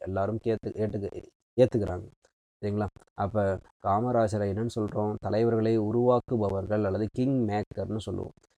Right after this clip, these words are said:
திரு காமராசருக்கு நம்ம அரசு செய்த சிறப்புகள் என்ன அப்படின்னு பார்த்தோம்னா,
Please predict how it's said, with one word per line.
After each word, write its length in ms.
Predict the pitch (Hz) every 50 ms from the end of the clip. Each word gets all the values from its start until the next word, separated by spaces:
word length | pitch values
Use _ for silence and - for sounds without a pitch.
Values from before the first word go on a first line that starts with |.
| _ _ -
திரு 120 | 110 - -
காமராசருக்கு 960 | - 101 104 120 135 143 139 131 123 113 107 - 104 95 92 - - 101 101 107 110 110 - - - _ _ _
நம்ம 260 | - 98 101 98 98
அரசு 420 | 95 92 95 107 127 120 - 135 120
செய்த 560 | - - 98 92 95 92 90 101 107 107 104
சிறப்புகள் 580 | 101 - 117 117 127 127 120 127 117 117 110 101
என்ன 280 | 98 95 92 95 98
அப்படின்னு 240 | 92 98 101 101 - 101
பார்த்தோம்னா, 440 | 98 92 95 - 85 87 90 104